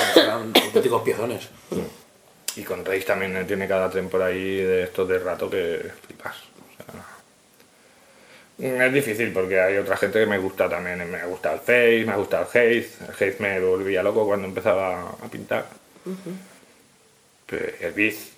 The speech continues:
Speaker 2: Pero así
Speaker 3: Sí, ya sé
Speaker 2: de
Speaker 3: que es difícil uno, pero era como, pues, alguien que te, ¿sabes?
Speaker 2: Mm.
Speaker 3: Siempre el que te viene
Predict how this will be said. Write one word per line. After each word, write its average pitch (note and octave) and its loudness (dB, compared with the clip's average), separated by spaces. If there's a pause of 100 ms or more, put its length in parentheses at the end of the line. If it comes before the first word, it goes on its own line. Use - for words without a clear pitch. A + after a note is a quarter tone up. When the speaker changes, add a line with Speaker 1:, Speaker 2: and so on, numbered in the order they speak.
(1300)
Speaker 2:
Pero E2 -4
así - 0
Speaker 3:
Sí, G3+ 8
ya G3+ 6
sé G3+ 2
Speaker 2:
de G3+ 2
Speaker 3:
que G3 6
es F#3+ 4
difícil G3+ 4
uno, F3 4
pero F#3+ 6
era G3+ 6
como, G3 4
pues, F3+ -2
alguien F#3 4
que G3 4
te, F#3 4
¿sabes? F#3 2
Speaker 2:
Mm. - -14
Speaker 3:
Siempre F#3+ 2
el F3+ 0
que E3+ 6
te F3+ 2
viene F3 2